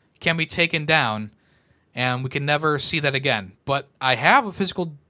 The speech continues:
D V D of the seas-, of the first season, so I can watch that anytime I want without the hassle of having an internet connection and, you know, having it be on the service in general. So, you know, it's, it's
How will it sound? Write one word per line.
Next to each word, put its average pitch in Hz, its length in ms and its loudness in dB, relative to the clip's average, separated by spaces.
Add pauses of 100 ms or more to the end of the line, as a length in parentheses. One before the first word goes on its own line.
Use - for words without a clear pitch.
D 180 140 -6
V 180 100 -8
D 196 180 2
of 147 80 2
the 151 80 -4
seas-, 175 320 -4
of 143 220 -10
the 143 140 -4
first - 280 -2
season, 120 380 -6
so 139 300 -2
I 151 140 0
can 202 160 -6
watch 214 220 -4
that 196 60 -4
anytime 170 300 -4
I 143 60 -4
want 170 380 -8 (340)
without 170 360 2
the 165 160 -4
hassle 165 500 0
of 120 140 -4
having 131 200 -4
an 147 80 -6
internet 202 280 -4
connection 104 440 -10 (280)
and, 127 340 -2 (420)
you 139 120 -8
know, 131 180 -4
having 156 400 0
it 135 100 -6
be 147 160 -4
on 147 220 -2
the 151 60 -8
service 165 360 -4
in 165 80 -6
general. 127 380 -4 (1000)
So, - 160 -14
you 120 180 -4
know, 113 140 -6 (160)
it's, - 100 -20 (880)
it's 131 200 -6